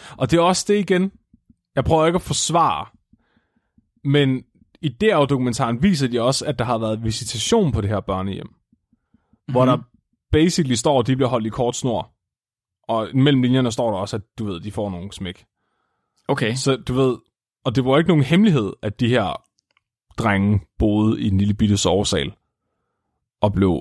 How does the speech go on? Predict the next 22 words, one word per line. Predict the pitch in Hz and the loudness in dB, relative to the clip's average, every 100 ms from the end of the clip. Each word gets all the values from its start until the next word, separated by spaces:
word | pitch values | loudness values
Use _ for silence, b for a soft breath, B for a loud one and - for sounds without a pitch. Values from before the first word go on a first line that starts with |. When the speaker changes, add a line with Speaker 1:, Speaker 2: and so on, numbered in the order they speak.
| - | 0
Speaker 1:
opfostret | 107 - - - 90 - 80 85 | -2 -2 -10 -2 -2 0 0 0
meget, | 95 101 | 2 0
meget | 85 87 80 - - | 0 0 -2 -6 -10
religiøst. | 92 95 95 87 - - - | -6 -4 -2 -2 -6 -14 -14
Altså, | - 101 98 | -4 -2 -2
så | - | 0
du | 107 | 2
ved, | 110 104 82 _ - | 2 0 -4 _ -4
det | 117 | -2
var | |
sådan | 107 135 | 0 2
lidt | 143 | 2
som | 170 | 2
om, | 143 135 - _ _ _ _ _ _ _ _ | 2 2 -4 _ _ _ _ _ _ _ _
man | 117 117 120 123 | -4 -2 0 0
vidste | 180 - | 0 0
godt, | - 196 - _ _ _ - | 0 0 -2 _ _ _ -4
at | 139 - | -4 0
de | 151 | -2
blev | 135 143 131 | 0 2 2
behandlet | 127 139 165 143 131 | 2 0 2 2 2
dårligt, | 135 151 165 | 2 2 -2